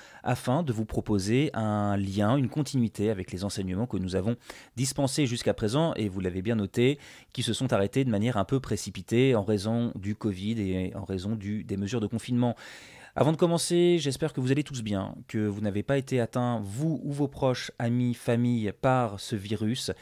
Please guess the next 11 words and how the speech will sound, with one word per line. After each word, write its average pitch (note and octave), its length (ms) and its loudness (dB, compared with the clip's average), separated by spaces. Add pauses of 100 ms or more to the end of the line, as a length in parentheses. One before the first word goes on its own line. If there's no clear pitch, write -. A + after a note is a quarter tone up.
(300)
et A2+ 80 0
que A#2+ 140 -2
pour A2 180 -2
vous, A2 200 -2
le A#2 60 0
confinement A2 680 -2
se - 120 -6
passe - 380 -2
pour A#2+ 260 -4
le A#2 140 2
mieux. A#2 380 2